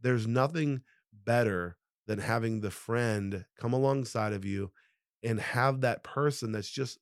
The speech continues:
lifting you up and encouraging you along the way. We're gonna get to the rest of this passage next time we're together, but could you just take a moment today, be an encourager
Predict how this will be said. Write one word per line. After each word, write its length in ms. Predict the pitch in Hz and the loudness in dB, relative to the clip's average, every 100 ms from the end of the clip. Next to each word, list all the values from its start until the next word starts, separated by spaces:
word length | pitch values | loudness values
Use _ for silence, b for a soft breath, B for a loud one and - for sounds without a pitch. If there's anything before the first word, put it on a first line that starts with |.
| 120 | -4
lifting 360 | 127 131 180 | -4 -2 -2
you 160 | 170 135 | 0 0
up 220 | 98 98 - | 0 -4 -6
and 140 | 107 | -6
encouraging 640 | 104 - 107 92 87 90 | -4 -4 -2 -2 -6 -8
you 180 | 92 92 | -6 -4
along 260 | 95 92 92 | -4 -4 -6
the 80 | |
way. 240 | 92 82 78 - - _ _ - | -6 -6 -8 -14 -20 _ _ 4
We're 100 | 165 | 6
gonna 120 | 170 | 6
get 160 | 151 | 2
to 80 | - | 0
the 100 | 135 | 2
rest 240 | 127 117 127 | 2 0 -2
of 60 | |
this 120 | 117 | -6
passage 520 | - 107 107 120 113 113 | -2 -2 0 -4 -8 -10
next 260 | 101 110 - | -6 -6 -4
time 180 | 117 113 | -4 -2
we're 80 | 107 | -4
together, 440 | 98 107 107 110 b b b b b - | -2 0 0 -2 b b b b b -2
but 160 | 143 | -2
could 160 | - 143 | 0 0
you 80 | 170 | 2
just 200 | 185 - | 0 2
take 180 | 156 165 | 2 2
a 60 | |
moment 280 | 156 135 127 | 2 2 0
today, 400 | 139 107 85 92 98 _ 104 | -2 -2 -2 -6 -16 _ 2
be 140 | 143 | 4
an 80 | 175 | 4
encourager 640 | 180 160 165 165 185 190 | 4 4 4 4 0 -2